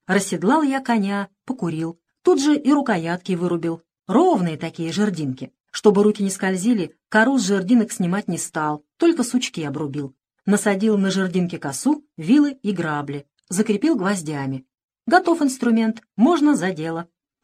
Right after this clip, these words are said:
Весь день косил, сушил, переворачивал и копнил.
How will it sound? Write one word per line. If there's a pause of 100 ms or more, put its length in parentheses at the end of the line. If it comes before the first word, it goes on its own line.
Весь
день
косил,
сушил, (120)
переворачивал
и
копнил.